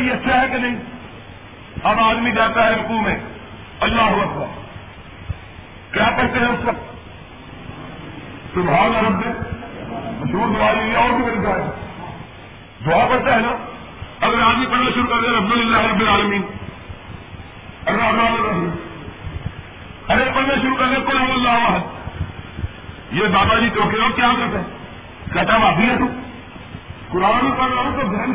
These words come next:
سے نہیں پڑھ رہا۔" نماز میں قرآن کیا کہتے ہو؟ مسئلہ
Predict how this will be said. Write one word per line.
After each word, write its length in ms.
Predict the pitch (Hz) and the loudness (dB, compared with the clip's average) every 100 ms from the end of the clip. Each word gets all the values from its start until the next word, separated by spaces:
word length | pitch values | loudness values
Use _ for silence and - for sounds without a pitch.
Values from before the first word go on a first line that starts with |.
| 254 | -2
سے 60 | 254 | -2
نہیں 100 | 262 | 0
پڑھ 140 | 254 | 0
رہا۔" 340 | 214 180 - - - - - - - - - - - - - - - - - - | 0 -2 -4 -10 -10 -12 -12 -10 -10 -10 -16 -16 -16 -18 -16 -16 -18 -18 -14 -2
نماز 480 | 143 180 220 240 208 | 2 6 6 6 4
میں 100 | 185 190 | 0 4
قرآن 340 | 208 285 220 - - - - - - - - - - - | 4 6 2 -2 -10 -14 -16 -16 -18 -16 -16 -16 -16 -4
کیا 180 | 285 330 381 | 2 4 6
کہتے 260 | 370 349 - | 6 4 4
ہو؟ 100 | 294 | 2
مسئلہ 280 | 294 - | 2 0